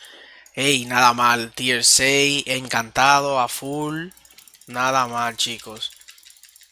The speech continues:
El boss no me interesa mucho. Quiero eliminar los demás.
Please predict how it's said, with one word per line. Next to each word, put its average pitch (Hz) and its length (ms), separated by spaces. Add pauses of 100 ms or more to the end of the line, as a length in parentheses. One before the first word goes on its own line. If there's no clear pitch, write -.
(1400)
El 123 80
boss 147 580
no 135 120
me 139 100
interesa 127 420
mucho. 147 480
Quiero 131 200
eliminar 127 360
los 120 240
demás. 143 600